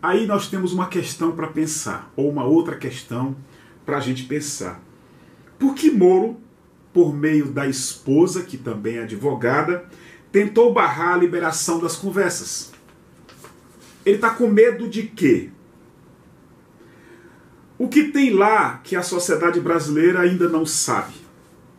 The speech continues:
Por que que Moro tá com tanto medo? Está com medo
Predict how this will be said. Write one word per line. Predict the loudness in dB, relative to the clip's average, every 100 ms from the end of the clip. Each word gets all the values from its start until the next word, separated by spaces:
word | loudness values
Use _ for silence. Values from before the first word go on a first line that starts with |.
| _ _
Por | -4
que | -2 -2
que | -2
Moro | 4 4 4 0
tá | -8
com | -6 -8
tanto | -6 -2 -2 -2 -8
medo? | -2 2 4 2 -6 -18 -20 -20 -20 _ _ _ _ _ _ _ _ _ _ _ _ _ _ _ _ -20
Está | -6 -4
com | -2 -2
medo | 0 4 4 4 -4 -8